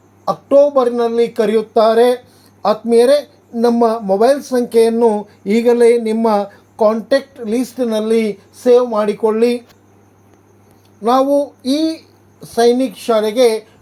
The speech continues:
ವಿಶೇಷವಾಗಿ ಆನ್‌ಲೈನ್ ತರಗತಿಗಳನ್ನು ತೆಗೆದುಕೊಳ್ಳುತ್ತೇವೆ. ಅದು ನಮ್ಮದೇ ಆದ ಆ್ಯಪಿನಲ್ಲಿ, ಅದು ಮೂರು, ನಾಲ್ಕು,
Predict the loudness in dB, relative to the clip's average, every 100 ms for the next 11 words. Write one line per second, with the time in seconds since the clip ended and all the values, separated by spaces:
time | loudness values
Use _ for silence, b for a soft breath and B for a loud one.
0 | -12 -10 -4 -2 -2 -4 -2 -2 2 0
1 | 0 -4 -6 -6 b b -2 0 0 0
2 | 0 -2 -4 -4 -2 -6 -6 -6 -6 -6
3 | -4 -2 -2 -4 -2 -2 -4 -4 -2 2
4 | 2 0 -4 b b -6 -4 -4 -4 -2
5 | 0 2 0 -2 -4 -2 -2 0 -2 -2
6 | -6 -4 -4 0 0 0 -6 b b b
7 | -2 -2 -4 -6 -2 0 0 2 2 2
8 | 0 -2 0 0